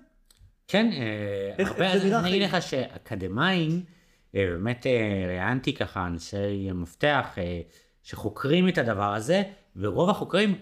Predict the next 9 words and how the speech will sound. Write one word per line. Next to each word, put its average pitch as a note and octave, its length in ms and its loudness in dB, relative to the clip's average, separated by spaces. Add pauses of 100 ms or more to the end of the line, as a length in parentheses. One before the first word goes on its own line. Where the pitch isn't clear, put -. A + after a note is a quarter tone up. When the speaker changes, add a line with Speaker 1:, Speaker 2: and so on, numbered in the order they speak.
Speaker 1:
אומרים, D#3 400 2
"אני A#2+ 180 -4
חוקר G2+ 460 -4
את E3 100 2
זה, C4 240 4 (100)
אבל G3 280 2
אינני F#3 320 2
מאמין D3+ 420 -2
בזה." C#3 300 0